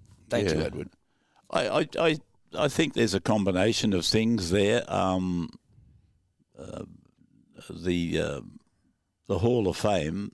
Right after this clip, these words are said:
Speaker 2: that sort of convinced me that I must have done something right <laughs> because, um, nobody from the press, uh, or the radio or television had been admitted or inducted to the Rugby League Hall of Fame. That,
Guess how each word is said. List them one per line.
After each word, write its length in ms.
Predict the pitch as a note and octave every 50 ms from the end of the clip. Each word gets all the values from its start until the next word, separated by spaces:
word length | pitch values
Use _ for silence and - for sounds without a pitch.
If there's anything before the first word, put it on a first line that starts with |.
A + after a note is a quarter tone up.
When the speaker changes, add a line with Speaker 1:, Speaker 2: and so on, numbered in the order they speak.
| -
Speaker 2:
that 200 | - G2 G2+ G2
sort 240 | - - A2 G#2 F#2
of 220 | F2+ F2 - - -
convinced 480 | - G2+ F2 D#2 F2 F2 F2 E2+ - -
me 100 | E2 E2
that 220 | D#2 D#2 D#2+ D2 - _ _ _ _ _ _ _ _ _ _ _ _ _ _ -
I 60 | D#2+ E2+
must 260 | F#2+ G#2 G2 - -
have 80 | E2
done 180 | D2 F2+ E2+ E2
something 420 | - - F#2+ E2 C#2+ D#2+ D#2 D2+
right 320 | D2+ E2 F2+ G2 A#2 - -
<laughs> 0 |
because, 420 | F2+ - E2+ E2+ F2+ F2+ E2 - - - _ _ _ _ _ _ _ _ _ -
um, 600 | - F2+ F2+ F2+ F2+ F2+ F2 E2+ D#2 D2 - - _ _ -
nobody 600 | G2+ G2 F#2+ G2+ G#2+ A2+ G#2 G2 G2+ G2 F2+ E2+
from 200 | - - F2+ E2+
the 120 | E2 E2
press, 600 | - - A2+ G2 F2 D#2 - - - - - -
uh, 260 | - - - - - -
or 200 | D2+ F#2+ F#2+ F#2+
the 120 | F2+ F#2 F2+
radio 480 | F2+ F#2 E2+ F2 D#2 D#2 D2+ D2+ D2 D#2
or 120 | D#2+ D#2+ D#2
television 600 | - G#2+ G2+ F#2 F2 D#2+ E2 D#2 D#2 D#2+ D#2 D2+
had 220 | C#2+ F2 E2+ D#2
been 240 | D#2 F2+ F2 E2 D#2+
admitted 540 | D#2+ D#2 D2 E2 F2+ F#2+ E2+ F2 D#2+ C#2+ - - _ -
or 200 | D#2+ D#2 D2+ -
inducted 640 | F2+ F#2 F2 D#2+ D#2+ F2+ G2 - _ - - - - - _ - _ _ _ _ _ _ _
to 140 | - - F2+
the 180 | D#2 D#2 D#2+ -
Rugby 380 | - F2+ F#2 F2 D#2+ D2+ E2
League 240 | D#2+ D#2+ D#2 D#2 D2+
Hall 240 | D#2+ E2 D#2 D2+ C#2+
of 80 | C#2+ -
Fame. 300 | - F2+ D#2+ C#2+ C#2+ D2
That, 180 | D#2 D2+ -